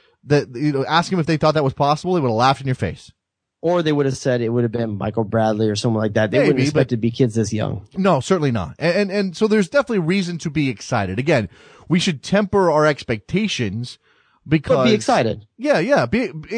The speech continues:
Speaker 1: until they prove you. And
Speaker 2: It's like the first time I went to see the new Star Wars movie.
Speaker 1: <laughs>
Speaker 2: I was
Speaker 1: Okay.
Speaker 2: extremely excited,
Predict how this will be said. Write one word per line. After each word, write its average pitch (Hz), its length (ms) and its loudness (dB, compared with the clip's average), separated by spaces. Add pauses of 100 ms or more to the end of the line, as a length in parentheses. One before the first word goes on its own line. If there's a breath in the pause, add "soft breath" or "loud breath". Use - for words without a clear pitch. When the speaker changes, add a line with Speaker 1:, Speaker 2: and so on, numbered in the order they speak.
(120)
Speaker 1:
until 233 300 0
they 330 160 -2
prove 240 460 -4
you. 190 240 -6
And 180 100 0
Speaker 2:
It's 190 240 0
like 285 260 2
the 190 200 0
first - 440 0
time 254 200 2
I 233 100 4
went 208 180 2
to 196 80 -4
see 190 140 0
the 170 100 2
new 156 140 4
Star 120 260 2
Wars 107 220 -2
movie. 92 420 -8 (640)
Speaker 1:
<laughs> 151 200 -2
Speaker 2:
I 294 180 0
was 247 220 0
Speaker 1:
Okay. 170 100 -2
Speaker 2:
extremely 233 560 0
excited, 220 720 0